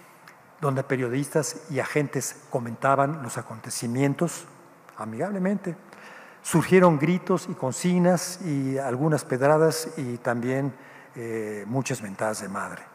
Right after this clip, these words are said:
Los agentes decidieron que era tiempo de enfadarse y uno de ellos sacó su escuadra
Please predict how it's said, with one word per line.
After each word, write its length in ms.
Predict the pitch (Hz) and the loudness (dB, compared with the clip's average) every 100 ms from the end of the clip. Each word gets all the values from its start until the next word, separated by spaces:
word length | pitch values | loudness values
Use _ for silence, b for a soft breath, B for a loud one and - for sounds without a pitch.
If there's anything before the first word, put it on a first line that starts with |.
| B B B B B B B | B B B B B B B
Los 200 | 147 131 | -2 0
agentes 640 | 143 - 190 170 185 - 175 | 0 2 0 2 0 -2 -4
decidieron 460 | 139 - 147 160 | -2 0 4 4
que 100 | 151 | 6
era 140 | 151 131 | 4 4
tiempo 360 | 147 151 147 | 2 2 2
de 60 | 127 | 0
enfadarse 680 | 117 120 117 156 160 190 185 B B - | -2 0 2 2 0 -4 -6 B B -4
y 60 | 139 | 0
uno 180 | 156 135 | 2 4
de 100 | 143 | 4
ellos 200 | 147 135 | 4 0
sacó 300 | 127 - 131 | -2 0 -2
su 140 | - | -2
escuadra 640 | - - 147 156 151 170 | -4 2 4 6 2 0